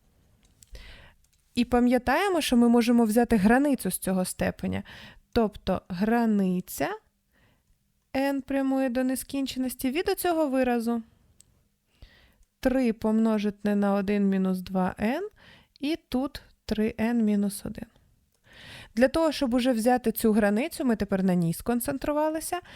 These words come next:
Тут у нас є n прямує до нескінченості. Три на один — це три мінус шість ен поділити на три ен мінус один.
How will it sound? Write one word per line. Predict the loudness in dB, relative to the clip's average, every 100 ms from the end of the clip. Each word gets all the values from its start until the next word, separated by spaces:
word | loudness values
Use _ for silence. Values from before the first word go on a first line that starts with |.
| -20 -20 -4
Тут | -2 0
у | 0
нас | 0 0 -2
є | -2 2 2 0 -6 _ _ _ _ -20 _ -20 -20 _ _ _ -2
n | 0 0
прямує | 0 0 2 2 2 2
до | 2
нескінченості. | 2 0 -4 -4 -2 -2 -2 -4 -6 -10 -6
Три | 0 0
на | 2 2 2
один — | 0 0 -2
це | -4 -4 -4 -6 -16 _ _ _ _
три | 0 2 2 2
мінус | 2 2 2 0 -4
шість | -10 -6 -4 -4 -6 -14 -6
ен | -2 -2 -4 -8
поділити | -4 -2 -2 -2 -2 -4 -4
на | -2 -2
три | -4 -4 0 0 0 -4
ен | -4 -2 -2 0
мінус | 0 0 0 -4 -6
один. | -6 -4 -8